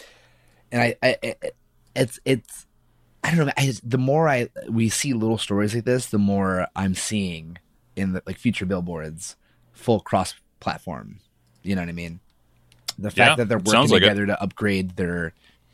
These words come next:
Speaker 1: to, to, to co-individually upgrade their, their cloud-based gaming services, I think is a, a, a pretty big deal. I think it's a pretty big fucking deal. Um,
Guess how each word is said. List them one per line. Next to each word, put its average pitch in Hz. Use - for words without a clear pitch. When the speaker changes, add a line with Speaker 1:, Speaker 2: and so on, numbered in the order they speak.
Speaker 1:
to, 95
to, 87
to -
co-individually 117
upgrade 104
their, 92
their 80
cloud-based 98
gaming 107
services, 180
I 104
think 107
is 92
a, 98
a, 95
a 98
pretty 107
big 87
deal. 90
I 90
think 101
it's 90
a -
pretty 92
big 85
fucking 82
deal. 82
Um, 80